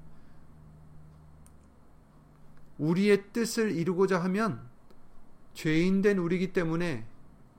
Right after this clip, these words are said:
그 삭은 사망일 수밖에 없기 때문입니다. 그러니 우리 마음대로 살라고 하는 것이 아니에요.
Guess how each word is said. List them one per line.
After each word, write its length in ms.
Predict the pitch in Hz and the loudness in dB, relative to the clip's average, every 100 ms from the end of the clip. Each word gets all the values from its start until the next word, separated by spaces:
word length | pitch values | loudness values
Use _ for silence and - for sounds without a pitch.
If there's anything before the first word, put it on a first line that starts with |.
| - - - - - - - | -20 -20 -20 -20 -20 -20 -18
그 260 | - 160 160 | -4 -2 -2
삭은 640 | - 170 - 156 156 160 - - - - | -2 -6 -4 -4 -4 -8 -12 -16 -20 -18
사망일 640 | - - 190 190 190 180 | -16 -4 -2 0 0 0
수밖에 400 | 160 165 156 - | -4 -4 -4 -4
없기 220 | 127 - 127 | -6 -6 -6
때문입니다. 520 | 131 139 131 - - - - | -6 -6 -8 -12 -16 -20 -20
그러니 280 | - 180 185 | -4 0 0
우리 260 | 151 151 202 | 2 2 4
마음대로 500 | 190 165 180 196 190 | 4 4 4 4 2
살라고 440 | 196 196 185 180 | 0 0 0 0
하는 180 | 170 175 | -4 -4
것이 220 | 170 170 | -4 -6
아니에요. 280 | 147 123 127 | -8 -8 -12